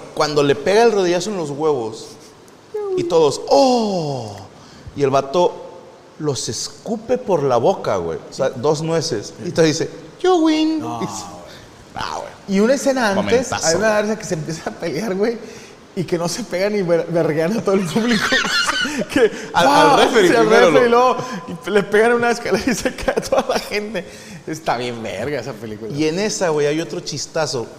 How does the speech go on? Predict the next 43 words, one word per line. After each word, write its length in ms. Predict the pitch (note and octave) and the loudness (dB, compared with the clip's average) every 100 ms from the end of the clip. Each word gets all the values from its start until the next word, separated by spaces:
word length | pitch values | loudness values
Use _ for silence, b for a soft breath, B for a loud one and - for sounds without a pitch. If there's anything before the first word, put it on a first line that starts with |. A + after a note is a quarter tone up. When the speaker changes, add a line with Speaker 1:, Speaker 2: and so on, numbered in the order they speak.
| - - - - - - - - - - | -20 -20 -20 -20 -20 -20 -20 -20 -14 -4
Speaker 1:
que 80 | B2+ | 0
la 80 | |
primera 200 | B2 C3+ | 0 -2
vez 80 | D3 | -4
que 120 | - | -2
la 100 | D#3+ | -2
vi 120 | C#3+ D3 | 0 -2
me, 220 | C#3+ A#2+ | -4 -6
me 180 | A#2 A2+ | -6 -4
vuela 180 | B2+ D3+ | 0 0
la 120 | C3+ | 0
cabeza, 440 | B2 B2 A#2+ A#2+ G2+ - - - B B B B | 0 -2 0 -4 -8 -14 -18 -20 B B B B
porque 260 | C#3+ C#3 C#3 | -6 -4 -2
la 120 | C3+ | -2
actriz, 540 | C3+ C#3 E3+ E3+ - - - - - | -2 -4 -4 -2 -6 -12 -20 -20 -12
eh, 800 | A#2+ A#2 A2+ G#2+ G#2 G2+ - - - - - - - - - - C3 | -6 -2 0 0 0 -2 -10 -18 -20 -20 -20 -20 -20 -20 -18 -16 -10
no 40 | |
me 60 | D3+ | -8
acuerdo 160 | D#3+ | -8
cómo 140 | E3 E3 | -8 -6
se 100 | E3 | -6
llama, 240 | D3+ D3+ | -4 -6
ni 220 | C3 B2 A2 | -6 -6 -4
la 120 | G#2+ | -4
actriz 400 | - D#3+ F3+ C#3+ | -4 -6 -6 -6
ni 100 | B2 | -10
el 80 | A2 | -10
personaje, 560 | A2+ A2 A2 G#2 A2 G#2 | -10 -10 -10 -10 -12 -14
eh, 40 | |
perdóname. 360 | - G#2 G2 F2+ | -8 -8 -8 -12
Speaker 2:
Ajá. 80 | - B B B B - | -16 B B B B -10
Speaker 1:
La 100 | - | -4
morra 360 | E3 F#3 F#3+ F3+ | 2 4 4 4
de 100 | F3 | 2
cabello 220 | E3+ F3 | 0 -2
chinito. 340 | E3+ D3 - F#2+ - | -4 -8 -8 -12 -12
Speaker 2:
Sí, 120 | A#2 B2 | -12 -10
muy 140 | C3+ | -12
guapa. 240 | A2+ G#2+ C3 - - - B B B B B B - | -14 -16 -20 -20 -20 -20 B B B B B B -2
Speaker 1:
Toda 180 | G#3 A#3+ | 4 4
la 140 | A3 | 4
película 380 | F3+ G3 G#3+ G3+ | 0 -4 -4 -4
estoy, 360 | D3 F#3 E3 | -4 -4 -4